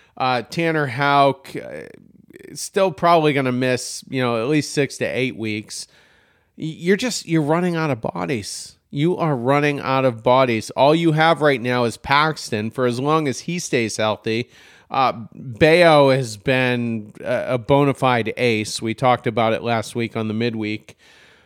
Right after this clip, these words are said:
Uh, and then Cutter Crawford's been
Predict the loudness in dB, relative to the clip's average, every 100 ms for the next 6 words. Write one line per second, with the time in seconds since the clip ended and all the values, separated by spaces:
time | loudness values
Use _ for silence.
0 | _ -8 -4 -2 -2 -4 -4 -2 0 0
1 | 0 -2 -8 -14 _ _ _ _ _ -8
2 | 0 2 0 -2 -2 -2 -2 -4 -6 -4
3 | 0 2 0 -2 -4 -6 -8 -12